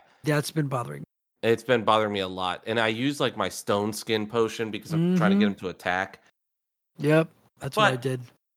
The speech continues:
Speaker 2: that's, you know, I've just gotten used to now, like, if, if the, it's only when that you're al-, without the back, it won't save it.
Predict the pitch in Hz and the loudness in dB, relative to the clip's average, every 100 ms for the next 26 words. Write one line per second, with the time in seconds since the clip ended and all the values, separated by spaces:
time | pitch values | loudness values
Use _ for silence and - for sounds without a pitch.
0 | _ - 160 156 - - _ 117 98 - | _ 0 2 2 -4 -16 _ -2 -2 2
1 | 113 113 131 - 131 113 110 104 110 107 | 0 0 -4 -4 -2 -2 -2 -8 -8 -10
2 | 107 98 98 98 95 92 101 - 110 - | -8 -2 2 2 0 -4 -8 -6 -6 -2
3 | 107 - 117 117 135 156 208 170 147 127 | -4 -2 -4 -2 2 2 2 2 2 2
4 | - 107 110 110 101 101 - _ _ _ | 0 -2 0 2 0 -4 -10 _ _ _
5 | _ _ _ _ - 110 117 135 - _ | _ _ _ _ -2 0 0 -2 -14 _
6 | _ _ _ _ _ _ _ _ _ - | _ _ _ _ _ _ _ _ _ -6
7 | 95 135 _ _ _ _ - 117 107 98 | -6 -8 _ _ _ _ -2 0 2 0
8 | 85 92 87 73 | 0 -2 -2 -6